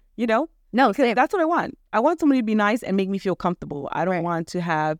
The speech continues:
Speaker 1: to be in a space where I feel like I can't say anything. I can't, you know what I mean? I,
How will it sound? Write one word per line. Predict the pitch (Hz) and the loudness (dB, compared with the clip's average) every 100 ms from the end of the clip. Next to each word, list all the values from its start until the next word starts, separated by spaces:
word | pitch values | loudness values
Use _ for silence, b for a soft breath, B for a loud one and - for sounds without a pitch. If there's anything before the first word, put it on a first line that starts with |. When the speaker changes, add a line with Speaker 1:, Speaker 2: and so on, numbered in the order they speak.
| _ | _
Speaker 1:
to | 156 | -6
be | 165 165 | -2 -2
in | 151 | -2
a | 135 | -4
space | - - 202 247 170 | -8 -2 -2 -2 -4
where | 156 160 _ _ _ _ - | -4 -4 _ _ _ _ -4
I | 185 | -4
feel | 190 202 | 0 0
like | 180 - | 0 -2
I | 180 | -4
can't | 190 156 | -4 -4
say | 240 233 | -2 -2
anything. | 233 214 220 185 | -2 -4 -2 -2
I | 175 | -4
can't, | - 196 170 170 - - - | -4 -2 -2 -6 -10 -12 -4
you | 247 | 0
know | |
what | 262 | 2
I | |
mean? | 294 320 | 2 2
I, | - | 0